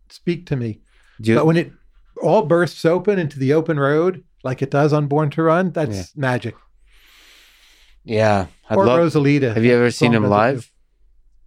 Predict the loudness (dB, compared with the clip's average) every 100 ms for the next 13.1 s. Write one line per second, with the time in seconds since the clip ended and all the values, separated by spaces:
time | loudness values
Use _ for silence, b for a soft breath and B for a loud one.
0 | _ _ _ _ -14 -12 -12 _ _ -6
1 | -6 -6 -4 -4 -4 -12 -20 _ _ _
2 | _ _ _ _ _ _ _ _ _ _
3 | -6 -4 -2 -2 0 2 0 0 0 -2
4 | 0 0 0 0 0 0 -2 -2 -4 -6
5 | -4 -4 -4 -2 0 0 0 0 0 -2
6 | -2 -8 -10 -8 -4 0 2 2 2 0
7 | -2 -2 -6 -6 -6 -8 -6 -6 -6 -12
8 | _ -6 0 0 0 -2 -4 -8 _ _
9 | _ _ _ _ _ -6 -4 -4 -2 -2
10 | 0 2 2 0 -6 -8 _ _ _ _
11 | _ _ _ -2 0 2 2 0 0 -2
12 | -6 -4 0 0 0 0 -2 -6 -8 -6
13 | -8